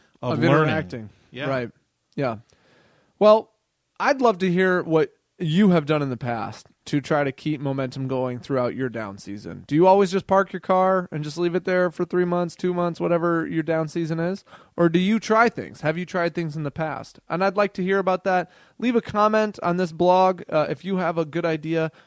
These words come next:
Speaker 2: it, you probably subscribe only through iTunes anyway, so maybe you don't even see this on the blog.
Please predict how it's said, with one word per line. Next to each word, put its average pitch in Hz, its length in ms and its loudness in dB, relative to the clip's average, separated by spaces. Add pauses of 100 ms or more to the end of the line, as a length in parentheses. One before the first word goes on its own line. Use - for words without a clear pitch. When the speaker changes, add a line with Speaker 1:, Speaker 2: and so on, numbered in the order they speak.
(280)
Speaker 2:
it, 131 420 -6
you 165 180 -6
probably 160 360 2
subscribe 151 500 0
only 151 280 -2
through 151 200 -4
iTunes 143 460 -4
anyway, 147 380 -2
so 135 160 -10
maybe 139 200 -4
you 135 60 -2
don't 139 160 -4
even 131 160 -6
see 147 160 -8
this 139 180 -6
on 139 80 -6
the 131 80 -6
blog. 135 320 -2